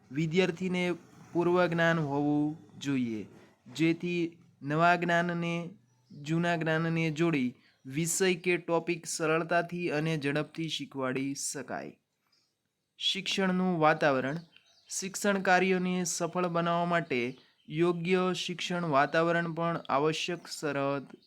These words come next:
છે. હવા, પાણી, બેઠક વ્યવસ્થા, શિક્ષક અને વિદ્યાર્થી વચ્ચેનો સંબંધ,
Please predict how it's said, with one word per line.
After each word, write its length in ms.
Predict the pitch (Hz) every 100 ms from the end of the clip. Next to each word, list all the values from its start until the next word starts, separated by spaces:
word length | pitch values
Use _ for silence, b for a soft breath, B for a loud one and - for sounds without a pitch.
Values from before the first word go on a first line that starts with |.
| -
છે. 500 | - - 143 113 80 _ b b b
હવા, 420 | 131 151 160 165 160 -
પાણી, 420 | 147 156 160 160
બેઠક 400 | 151 147 160 156
વ્યવસ્થા, 640 | 156 156 160 - 160 156
શિક્ષક 500 | 151 - - - 165
અને 220 | 160 160 147
વિદ્યાર્થી 500 | 143 156 156 156 151
વચ્ચેનો 420 | 151 151 151 151
સંબંધ, 640 | - 147 151 151 160 156